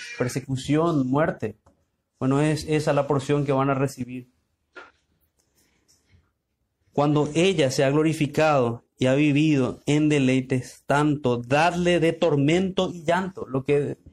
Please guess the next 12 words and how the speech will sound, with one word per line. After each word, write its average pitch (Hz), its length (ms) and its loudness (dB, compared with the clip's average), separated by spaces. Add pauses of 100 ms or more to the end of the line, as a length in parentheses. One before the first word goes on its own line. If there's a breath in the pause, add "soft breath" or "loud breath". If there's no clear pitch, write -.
(140 soft breath)
describe 151 320 0
el 156 60 -2
Señor 147 220 0
en 156 60 0
la 160 140 0
parábola 156 420 2
con 165 140 -2
el 147 100 0
rico. 135 400 -4 (520)
Ya 143 120 0
tuviste 185 400 2
bienes 180 500 0